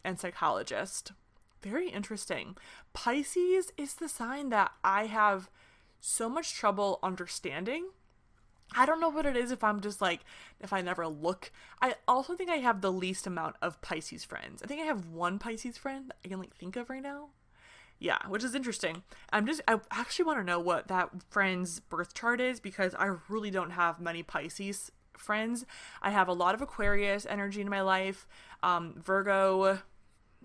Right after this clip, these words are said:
uh, what else? Some Capricorns in there, but, like, truly, like, people that I'm, I vibe with tend to be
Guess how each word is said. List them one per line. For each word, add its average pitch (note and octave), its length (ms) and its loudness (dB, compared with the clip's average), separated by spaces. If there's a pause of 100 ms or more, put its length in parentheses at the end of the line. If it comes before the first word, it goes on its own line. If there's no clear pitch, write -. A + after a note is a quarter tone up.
uh, E3 600 0 (1300)
what E3 180 -4
else? - 460 -6 (460)
Some C#4+ 200 -4
Capricorns G#3 600 0
in F#3+ 100 -2
there, F#3 440 2 (600)
but, - 160 0
like, B2+ 200 2 (340)
truly, A3 500 -4
like, G3 300 2 (800)
people G#3+ 180 -12
that B3 140 0
I'm, A#3 260 -2
I F#3 120 0
vibe E3 320 2
with F#3+ 280 -2
tend F3 240 -4
to F3+ 100 -4
be D#3 380 -4